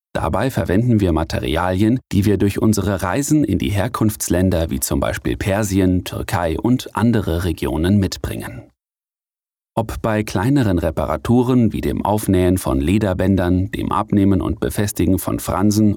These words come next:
oder aufwendige Restauration von Löchern, Brand- und Mottenfraßstellen, fließt die jahrzehntelange Erfahrung, die Liebe zum Detail,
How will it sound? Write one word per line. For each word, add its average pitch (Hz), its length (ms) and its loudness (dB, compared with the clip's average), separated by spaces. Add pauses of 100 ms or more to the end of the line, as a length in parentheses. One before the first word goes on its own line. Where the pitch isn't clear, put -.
oder 131 400 0
aufwendige 107 560 0
Restauration 90 760 0
von 107 240 -4
Löchern, 104 480 2
Brand- 87 340 -2
und 92 220 -2
Mottenfraßstellen, 95 960 -2 (100)
fließt - 460 0
die 113 160 4
jahrzehntelange 104 880 0
Erfahrung, 117 760 -2 (120)
die 65 100 -4
Liebe 85 300 -2
zum 80 180 -2
Detail, 101 480 -2